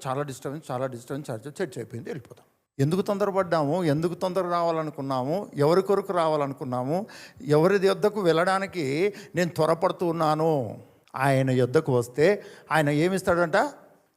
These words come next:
నువ్వు గనక రెగ్యులర్గా చర్చికి రా, దేవుడు నిన్ను, నీకిచ్చిన పనిని సంపూర్తి చేసేంత వరకు నువ్వు బ్రతికే ఉంటావు, బ్రతికే ఉంటావు. ఎందుకో తెలుసా అండి?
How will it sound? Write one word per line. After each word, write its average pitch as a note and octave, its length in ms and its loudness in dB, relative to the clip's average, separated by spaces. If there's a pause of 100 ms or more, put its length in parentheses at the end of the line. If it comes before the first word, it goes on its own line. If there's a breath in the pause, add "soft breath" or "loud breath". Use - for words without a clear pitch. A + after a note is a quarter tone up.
నువ్వు C#3+ 100 2
గనక D3 240 0
రెగ్యులర్గా D#3+ 540 -2
చర్చికి D3+ 400 -6
రా, D#3+ 220 0 (680)
దేవుడు D#3+ 460 0
నిన్ను, C#3 580 -4 (440)
నీకిచ్చిన E3 600 -2
పనిని F3 440 0
సంపూర్తి F#3 1000 -2
చేసేంత F3 340 0
వరకు E3 180 2
నువ్వు D#3+ 180 -2
బ్రతికే C3+ 360 2
ఉంటావు, B2+ 420 -4 (420)
బ్రతికే - 400 2
ఉంటావు. A#3 300 -6 (400)
ఎందుకో F3+ 220 2
తెలుసా F#3 300 2
అండి? B2+ 180 -2